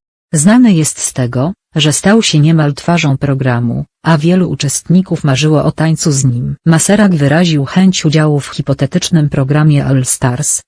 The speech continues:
który łączyłby wszystkie edycje Tańca z Gwiazdami. Spekulacje na temat takiego przedsięwzięcia pojawiły się w mediach,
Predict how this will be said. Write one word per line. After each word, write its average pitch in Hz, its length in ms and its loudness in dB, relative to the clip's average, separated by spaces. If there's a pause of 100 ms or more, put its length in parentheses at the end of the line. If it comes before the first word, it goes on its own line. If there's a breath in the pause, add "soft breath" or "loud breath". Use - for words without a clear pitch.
(120)
który 143 300 0
łączyłby 156 560 2
wszystkie - 540 -2
edycje 151 400 0
Tańca 139 360 0
z 143 100 -4
Gwiazdami. 135 760 -2 (420)
Spekulacje 196 680 0
na 139 120 0
temat 147 320 0
takiego 160 400 -2
przedsięwzięcia 156 840 0
pojawiły 151 520 0
się 147 160 -2
w 135 80 -2
mediach, 123 640 -2